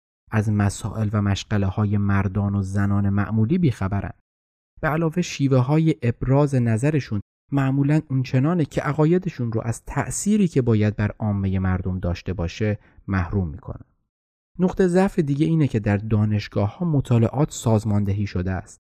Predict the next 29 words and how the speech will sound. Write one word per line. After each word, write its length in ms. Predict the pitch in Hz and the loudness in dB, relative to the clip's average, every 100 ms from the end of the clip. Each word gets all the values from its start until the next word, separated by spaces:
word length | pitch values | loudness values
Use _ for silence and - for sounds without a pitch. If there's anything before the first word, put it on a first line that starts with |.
| - | -4
و 80 | 151 | -4
کسی 340 | - 190 156 | -2 -6 -6
که 120 | 135 | -6
دنبال 500 | 117 110 110 117 117 | -2 0 0 0 0
خط 400 | 107 - 165 - | -2 -4 -6 -4
پژوهشی 720 | 120 - 107 107 104 101 127 123 | -6 -2 -2 0 -2 -4 -2 -2
بدیعیه 760 | 113 95 95 95 104 117 117 _ _ - | -2 -4 -2 -4 -2 -2 -2 _ _ -6
چه 140 | 160 | 0
بسا 280 | 139 117 120 | 0 0 -2
سرخورده 760 | - - 104 - - 98 - 107 | -4 -2 -2 -2 -2 -2 -2 -4
می‌شه. 320 | 76 - - _ _ _ _ _ _ _ - | -6 -14 -20 _ _ _ _ _ _ _ -2
بنابراین 420 | 147 156 156 170 | 2 4 4 2
در 140 | 160 151 | 2 2
دنیایی 540 | 131 127 127 147 143 | 4 4 4 4 2
که 140 | - - | 0 -2
افراد 380 | 101 - 117 | 0 2 2
در 140 | 104 98 | 2 0
خارج 460 | - - 110 131 | 0 -2 0 2
از 140 | 139 - | 0 0
چهار 260 | - 101 | 0 0
دیواری‌هاشون 760 | 98 101 98 95 101 139 - 76 - _ _ | 2 -2 -2 0 2 0 0 -12 -14 _ _
فرصتی 720 | - 127 120 - 160 160 127 | -4 0 0 0 -4 0 0
برای 320 | 107 95 95 | 0 0 0
فعالیت‌های 920 | 92 - 101 - 98 92 90 - 98 92 | -2 -4 -4 -2 -2 -2 -4 -4 -4 -4
غیر 300 | - 95 95 | -2 -2 -2
سودگرایانه 800 | - 98 - 95 87 90 87 90 | -4 -8 -4 -2 -2 -2 -2 -2
ندارند، 640 | 87 87 92 107 107 101 _ _ _ _ - | -2 -2 0 0 0 -2 _ _ _ _ -4
مراکز 560 | 104 101 95 - 120 | 0 2 2 0 0
دانشگاهی 880 | 117 101 95 92 - 92 87 - 98 | 0 0 -2 -2 -4 -6 -6 -6 -8